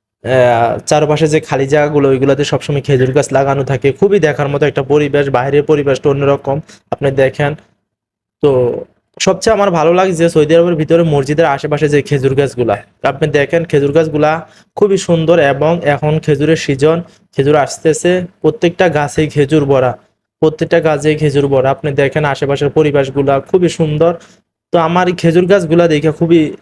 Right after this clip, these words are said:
ভালো লাগছে, খুবই মনে অন্য, অন্যরকম একটা ভালো লাগা কাজ করছে, কারণ নবী মোহাম্মদ সাল্লাল্লাহু আলাইহি সাল্লামের ঐতিহ্য যে খেজুর গাছগুলা, যে খেজুর গাছ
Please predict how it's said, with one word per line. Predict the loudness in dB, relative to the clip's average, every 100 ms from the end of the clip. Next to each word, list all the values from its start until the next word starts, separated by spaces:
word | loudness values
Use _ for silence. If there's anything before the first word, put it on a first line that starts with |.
| -8
ভালো | -2 0 2
লাগছে, | 0 -2 -6
খুবই | -2 -2 0
মনে | 0 2 2
অন্য, | 0 -2 0
অন্যরকম | 2 4 2 0
একটা | -2 -2
ভালো | 0 2
লাগা | 0 0
কাজ | -2 -4 -2
করছে, | -4 -2
কারণ | -2 -2 -2 -4
নবী | -2
মোহাম্মদ | -2 0 0 0
সাল্লাল্লাহু | 0 0 0
আলাইহি | 0
সাল্লামের | 0 -2 -6 -14 _ _ _ _
ঐতিহ্য | 0 0 0 0 0 0
যে | -2
খেজুর | -2 -2 0
গাছগুলা, | 0 0 0 -2 -2 -4 -6 0
যে | 0
খেজুর | 0 0 0
গাছ | 2 0